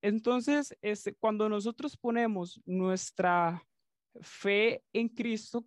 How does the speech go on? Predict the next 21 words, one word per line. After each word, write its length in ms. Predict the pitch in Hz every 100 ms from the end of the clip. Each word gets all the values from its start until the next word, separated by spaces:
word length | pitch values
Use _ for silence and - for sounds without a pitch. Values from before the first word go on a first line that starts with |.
| -
creemos 640 | 196 180 202 294 220 190
realmente 680 | 190 196 202 208 202 - 220
que 200 | - 196
Cristo 560 | - 262 311 - 190
murió 580 | 185 185 185 190 202 254 - _ _ _
y 120 | 190
resucitó 720 | 190 202 196 180 175 - 208
de 60 | 240
entre 240 | 240 208
los 180 | 190 175
muertos, 540 | 180 208 220 - 202 -
y 100 | 196
toda 340 | - 262 302
esa 260 | 302 302 285
obra 420 | 254 240 214 196
redentora 1000 | 170 180 185 175 170 170 - 233 196 214 _ _ _ _
es 240 | - 226 220
lo 180 | 190 202
suficientemente, 1400 | 196 202 - 185 202 240 269 302 285 254 202 180 196 226 _ _ _ _ _ _ -
eh, 560 | 180 180 175 165 175 - _ _ _ _ _ _ _ _ _ _ _ _ _ - - -
poderosa 680 | 233 220 190 185 226 311